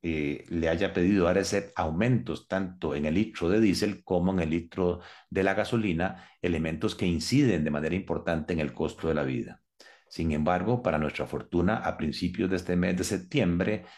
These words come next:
eh, la arcep, a solicitud del Recope, eh, decretó una reducción significativa entre un doce y quince por ciento entre el precio del litro de diésel y gasolina, por lo que yo soy optimista en cuanto a que en septiembre deberíamos ver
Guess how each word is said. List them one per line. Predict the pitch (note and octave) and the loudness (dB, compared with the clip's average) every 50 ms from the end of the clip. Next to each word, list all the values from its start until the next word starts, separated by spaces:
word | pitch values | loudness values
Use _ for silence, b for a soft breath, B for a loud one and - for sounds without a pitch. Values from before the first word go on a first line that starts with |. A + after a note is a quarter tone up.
| B B B | B B B
eh, | - D#2 E2 D2+ | -6 -4 -4 -2
la | E2 E2+ E2+ F2+ F2+ F#2 | 0 2 2 2 2 2
arcep, | F#2+ G#2+ G#2 - - A2+ - - - D#2+ | 2 0 0 0 -2 -2 -2 -2 -6 -10
a | D2 | -8
solicitud | - E2+ D2+ - - - - - F2 F2+ F2+ | -6 -6 -6 -6 -8 -8 -4 -2 0 2 2
del | F#2 F2+ F2+ | 2 2 2
Recope, | G#2+ G#2+ - C3+ B2+ - - - - B B B B B B _ | 0 0 0 -2 -2 -2 -4 -6 -6 B B B B B B _
eh, | - D#2+ D2 | -6 -6 -4
decretó | C2 G2 F#2 E2+ - A2 A2 A2 G#2+ G#2+ | -2 -2 -2 0 0 0 0 2 2 2
una | G#2 F#2+ F#2 G2+ G2+ G2+ G#2 | 4 4 4 4 4 2 2
reducción | F#2 G#2 G2+ F2+ D#2+ D2+ - G2 G#2 F#2 | 2 2 2 2 2 0 0 -2 -2 -2
significativa | F2+ - - A#2 A#2+ B2 B2+ B2+ B2 A#2+ A#2 B2+ B2 A#2 A2+ G#2 - - B2+ B2+ G#2+ - - - - | -4 -2 2 4 4 6 6 6 6 6 4 2 0 0 0 -2 0 0 0 2 2 0 0 -4 -6
entre | F2 E2 D#2 D#2 - - | -6 -6 -6 -4 -2 0
un | F#3+ C3 A2 F2+ | 2 2 2 4
doce | G#2+ A2+ B2 B2 - D#2+ | 2 2 2 0 -2 -4
y | D2 - | -6 -4
quince | - F2+ G2 F2+ G2 G#2 | -4 -4 -4 -2 -2 -2
por | - G2+ G2 | -2 0 -2
ciento | F2+ G2+ G#2 F2+ E2 D#2 E2 - F2+ F#2 F2+ | 0 0 0 0 -2 -2 -2 -4 -4 -4 -4
entre | F#2 F2+ - - D2 | -6 -6 -6 -6 -8
el | - | -6
precio | - F2+ F2 F2 - F#2+ F#2+ | -2 -2 -2 -2 0 2 2
del | F2+ F#2 | 4 4
litro | G2 F#2+ - - D#2 D#2+ | 2 2 0 -4 -2 0
de | F2+ F#2+ F#2 | 0 2 2
diésel | F#2 F#2 F2 F2 F2+ F2+ E2+ D#2+ E2 | 2 2 2 2 0 -2 -2 -2 -2
y | F#2+ F#2 F2+ F2 | 0 0 2 2
gasolina, | F2+ F2+ F2 - A2+ A2 F#2 F2 D#2+ E2+ F2+ B B B B B B B B _ | 2 2 2 2 2 2 2 2 0 -2 -4 B B B B B B B B _
por | - G#2+ G#2+ G#2+ | 2 4 4 4
lo | A#2+ B2 | 4 2
que | B2+ A#2+ A2 | 2 2 2
yo | G2+ G2+ F#2+ | 2 2 0
soy | - G#2 A2+ | 2 2 2
optimista | G#2 - - A#2 G2 F#2 F#2 F2 - - G#2 | 2 2 0 0 0 2 0 0 -2 -2 -4
en | F#2+ F2+ | -2 0
cuanto | F2+ E2+ E2 E2 - F#2 | 0 -2 0 0 -2 -2
a | F2+ - | -2 -2
que | - F2+ F2 E2+ F2+ F2+ - F#2+ | -2 0 0 0 -2 -4 -4 -4
en | F#2+ G2 | -4 -2
septiembre | - A#2+ A#2+ - - G#2 F#2 F2 F2+ G2+ F#2 | 0 -2 -4 0 0 2 2 2 2 2 2
deberíamos | D#2+ C#2+ C#2 D2 D2+ E2 D#2+ F2 F#2+ F#2 F2 | 2 0 0 0 2 2 2 2 2 2 2
ver | E2 F2 E2+ E2 - - | 2 0 0 0 -2 -4